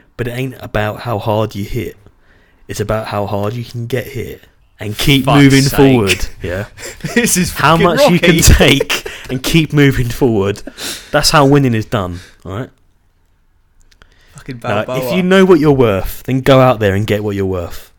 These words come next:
Speaker 1: But you gotta be willing to take hits. Not pointing fingers, saying, "You aren't where you wanna be because of him, her, or nobody," yeah? Cowards do that, and that ain't you, Tom.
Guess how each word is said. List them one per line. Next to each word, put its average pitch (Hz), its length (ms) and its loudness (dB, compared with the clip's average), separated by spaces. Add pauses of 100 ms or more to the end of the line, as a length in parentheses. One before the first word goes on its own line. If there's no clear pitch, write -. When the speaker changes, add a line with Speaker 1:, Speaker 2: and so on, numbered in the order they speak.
(180)
Speaker 1:
But 113 140 -4
you 113 120 -4
gotta 135 220 0
be 135 100 2
willing 123 240 2
to - 120 -8
take 113 260 -2
hits. - 420 -8 (280)
Not 147 180 -6
pointing 165 300 4
fingers, 117 680 -4
saying, 113 440 -8 (420)
"You 156 180 -6
aren't 180 160 0
where 190 80 2
you 185 140 2
wanna 180 180 -2
be 139 240 0
because 131 300 -4
of 131 120 -2
him, 127 540 -4
her, 117 400 -2 (300)
or 131 100 -6
nobody," 107 460 -4
yeah? 101 240 -6 (400)
Cowards 139 360 -4
do 98 180 -4
that, 95 200 -4
and 107 100 -2
that 107 120 2
ain't 101 180 -2
you, 104 180 0
Tom. 92 340 -6